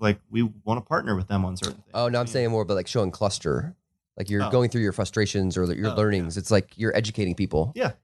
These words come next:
Speaker 2: It's not like people are gonna steal your ideas
Speaker 1: Yeah.
Speaker 2: and you're not, you know,
Speaker 1: Yeah,
Speaker 2: you're already
Speaker 1: no,
Speaker 2: out.
Speaker 1: I've, I've never, I mean, I, I've never worried about the stealing ideas thing,
Speaker 2: Yeah,
Speaker 1: but
Speaker 2: people get so hung up about that.
Speaker 1: Yeah. I mean, most people who have done this for a little bit don't anymore.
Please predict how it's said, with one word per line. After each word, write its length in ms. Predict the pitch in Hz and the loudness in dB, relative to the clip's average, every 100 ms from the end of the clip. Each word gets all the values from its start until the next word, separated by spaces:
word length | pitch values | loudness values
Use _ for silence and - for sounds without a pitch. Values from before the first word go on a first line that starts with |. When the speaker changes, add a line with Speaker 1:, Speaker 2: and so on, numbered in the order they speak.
| _ | _
Speaker 2:
It's 120 | 113 | -2
not 120 | 123 - | 0 0
like 100 | 104 | 2
people 140 | 107 | 2
are 40 | 87 | 0
gonna 40 | |
steal 160 | - 101 | 2 2
your 100 | 82 | 2
ideas 480 | 76 101 82 80 | 2 0 0 -2
Speaker 1:
Yeah. 100 | 113 - | -4 0
Speaker 2:
and 80 | 85 | 2
you're 120 | 85 | 4
not, 220 | 82 50 _ - | 2 0 _ 0
you 100 | 85 | 2
know, 80 | 76 | 2
Speaker 1:
Yeah, 140 | 87 | 0
Speaker 2:
you're 100 | - | 0
already 140 | 110 98 | 2 2
Speaker 1:
no, 60 | 87 | 0
Speaker 2:
out. 60 | |
Speaker 1:
I've, 200 | 127 - - | -2 -8 -4
I've 120 | 123 | 0
never, 300 | 113 98 95 | 2 2 0
I 60 | 107 | 0
mean, 120 | 104 | 2
I, 200 | 104 101 _ _ _ - | 2 -2 _ _ _ -8
I've 120 | 107 | 0
never 200 | 98 92 | 2 2
worried 180 | 90 90 | -2 -2
about 160 | 90 87 | -2 -2
the 60 | |
stealing 320 | 98 - 107 85 | -4 -4 -6 -8
ideas 400 | 73 95 - - | -10 -12 -12 -16
thing, 100 | _ _ | _ _
Speaker 2:
Yeah, 100 | 123 | -2
Speaker 1:
but 60 | 123 | 0
Speaker 2:
people 160 | 151 | 0
get 140 | 160 131 | -2 0
so 120 | 139 | 0
hung 140 | 131 | 2
up 120 | 120 131 | 0 0
about 240 | 87 82 | -2 -2
that. 240 | 78 73 - 160 | 0 -2 -4 -8
Speaker 1:
Yeah. 260 | 156 143 139 - | -2 -2 -4 -4
I 80 | 170 | 0
mean, 100 | 170 | 2
most 200 | 180 180 | 0 -2
people 200 | 151 135 | -2 0
who 100 | 117 | 0
have 100 | 98 | 2
done 160 | 107 | 2
this 140 | 101 98 | 2 0
for 120 | 101 | -2
a 60 | |
little 200 | 92 92 92 | 0 0 2
bit 200 | 95 - | 0 0
don't 220 | 85 85 - | -6 -6 -14
anymore. 400 | - 69 - | -20 -20 -20